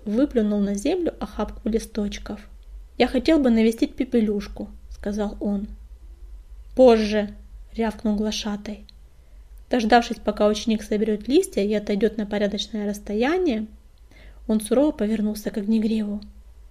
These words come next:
"Я хочу знать, куда каждый день исчезает Крутобок?" У Огнегрива бешено заколотилось сердце.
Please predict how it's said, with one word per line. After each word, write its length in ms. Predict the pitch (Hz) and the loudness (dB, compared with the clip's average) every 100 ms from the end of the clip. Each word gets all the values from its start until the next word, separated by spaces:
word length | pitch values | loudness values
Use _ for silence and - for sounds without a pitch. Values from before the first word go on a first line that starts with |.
| - - | -20 2
"Я 160 | 226 | 4
хочу 320 | 349 392 - 339 | 4 4 4 4
знать, 340 | 226 202 - - - - - | 4 2 -2 -12 -20 -20 -6
куда 300 | 214 226 330 | 0 2 2
каждый 380 | 349 285 214 | 0 0 2
день 280 | 196 226 254 - | 2 0 -2 -2
исчезает 520 | - 208 202 220 214 | -4 -4 -2 -4 -2
Крутобок?" 640 | - 233 226 185 214 - - - - _ - - - _ - - _ - _ - | -6 0 0 2 -2 -6 -20 -20 -20 _ -20 -20 -20 _ -20 -20 _ -20 _ -16
У 120 | - | -10
Огнегрива 580 | 214 214 196 294 339 254 | -6 -4 0 0 0 -2
бешено 600 | 214 202 254 - 196 185 | -2 0 0 0 -2 -2
заколотилось 760 | 190 202 - 202 - 202 202 | -6 -12 -12 -12 -8 -8 -6
сердце. 520 | - - 190 - - | -8 -8 -10 -12 -14